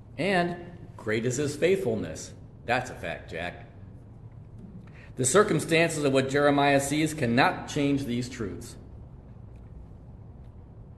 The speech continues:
What he sees cannot change these truths. Wasn't there a scripture that says, "Do not believe what you see"? Faith is the evidence of things unseen.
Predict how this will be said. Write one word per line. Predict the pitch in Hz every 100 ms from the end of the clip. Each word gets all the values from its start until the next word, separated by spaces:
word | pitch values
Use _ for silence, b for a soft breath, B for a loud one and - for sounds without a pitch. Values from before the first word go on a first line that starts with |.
| -
What | 98
he | 87
sees | - 147 123 - - - -
cannot | - 92 87
change | 95 90 87
these | 80 -
truths. | - - -
Wasn't | 120 151
there | 143
a |
scripture | - 151 143
that | 120
says, | 143 123 120 - - - - - - - - - - - - - - - - - - - - - - - -
"Do | 110
not | 113 107
believe | 107 104
what | 98 -
you | 92
see"? | - 98 - - - - - - - - - - - -
Faith | - 117 113
is | 113 104
the | 101
evidence | 104 110 104
of | 98
things | - 104 98
unseen. | 98 87 87 95 160